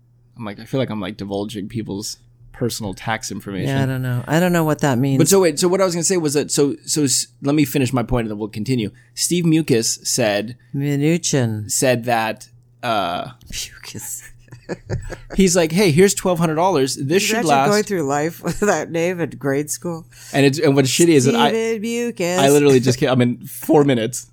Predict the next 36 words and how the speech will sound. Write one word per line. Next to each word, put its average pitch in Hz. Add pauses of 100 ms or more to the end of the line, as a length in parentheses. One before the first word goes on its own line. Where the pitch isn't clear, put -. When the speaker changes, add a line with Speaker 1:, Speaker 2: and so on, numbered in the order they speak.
(120)
Speaker 1:
right? 131 (320)
Four 151
minutes, 123
I 110
just 107
came 107
up 95
with 101
that 98
off 117
the 117
bat. 95
Like, 120 (1160)
the 139
kids 156
that 156
he 151
went 139
to 131
hi-, 120
high 123
school 151
with 151
for 123
four 139
years. 135 (840)
Speaker 2:
No, 139
I 135
think 147
it -
would 120
be 131
more 127
like 117
grade 123
school. 113